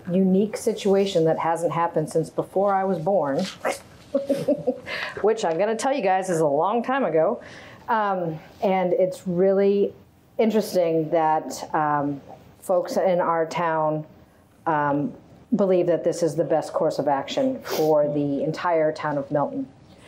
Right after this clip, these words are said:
I've sat through many, many, many meetings where members of this board have told me to represent the entire town.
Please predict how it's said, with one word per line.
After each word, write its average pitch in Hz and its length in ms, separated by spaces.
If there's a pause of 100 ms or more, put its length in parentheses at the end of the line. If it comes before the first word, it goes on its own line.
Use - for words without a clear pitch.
(220)
I've 185 200
sat 190 300
through 185 180
many, 185 580
many, 165 460 (160)
many 190 340
meetings 156 600 (480)
where 180 120
members 180 380
of 190 80
this 196 160
board 160 400
have 160 180
told 180 280
me 170 120
to 170 140
represent 151 600
the 151 120
entire 139 420
town. 269 380